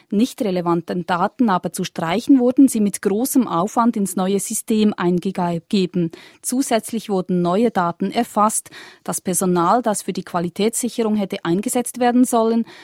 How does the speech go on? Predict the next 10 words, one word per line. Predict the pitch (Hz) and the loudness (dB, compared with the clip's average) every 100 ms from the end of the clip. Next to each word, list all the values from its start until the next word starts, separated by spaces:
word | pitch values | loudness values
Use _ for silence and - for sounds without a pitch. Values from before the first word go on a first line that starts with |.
| - | -12
wurde | 208 214 262 277 | -2 2 2 2
für | - 226 | -2 -4
die | 233 | -4
Datenerfassung | 214 180 - 180 170 175 165 175 175 | -2 -2 -2 -4 -4 -6 -4 -4 -2
eingesetzt. | 175 175 185 180 170 - 202 | 0 0 -2 -4 -4 -6 -8
Und | 165 | -10
die | - | -4
Folge | 190 220 196 | -2 -2 -2
war | 170 | -2
natürlich, | 185 208 233 226 220 | -2 -4 -2 -2 -4